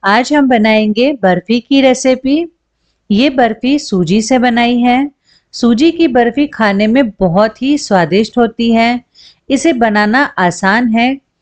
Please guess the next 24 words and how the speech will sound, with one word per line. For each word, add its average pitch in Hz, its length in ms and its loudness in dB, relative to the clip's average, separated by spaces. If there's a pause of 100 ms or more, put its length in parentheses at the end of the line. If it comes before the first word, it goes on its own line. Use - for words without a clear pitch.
(580)
कम 302 200 2
सामग्री 285 500 0
में 294 220 2
बनके 254 280 0
ये 277 160 2
तैयार 208 480 0
हो 240 140 2
गई 240 260 0
है। 254 140 -2
घर 180 260 -2
की 254 180 -2
चीज़ों 262 320 -2
से 262 160 -2
हमने 247 340 2
इसे 254 200 -2
बनाया 226 460 0
है। 247 280 0 (520)
I 202 160 2
hope 294 260 0
आपको 294 280 0
ये 285 220 2
रेसिपी 285 520 0
पसंद 180 440 -2
आएगी। 185 540 0